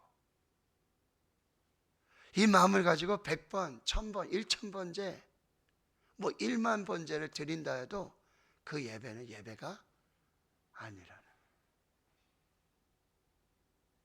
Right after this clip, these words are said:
예배보다 더 중요한 것이 있다라고 하는 거예요.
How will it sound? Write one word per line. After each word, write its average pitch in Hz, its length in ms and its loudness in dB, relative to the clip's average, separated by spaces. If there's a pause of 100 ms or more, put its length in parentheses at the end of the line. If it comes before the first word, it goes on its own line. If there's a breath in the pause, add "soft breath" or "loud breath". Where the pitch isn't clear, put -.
(460 loud breath)
예배보다 180 580 8
더 180 420 4
중요한 180 500 2
것이 170 440 0
있다라고 165 500 -4
하는 117 220 -12
거예요. 123 260 -20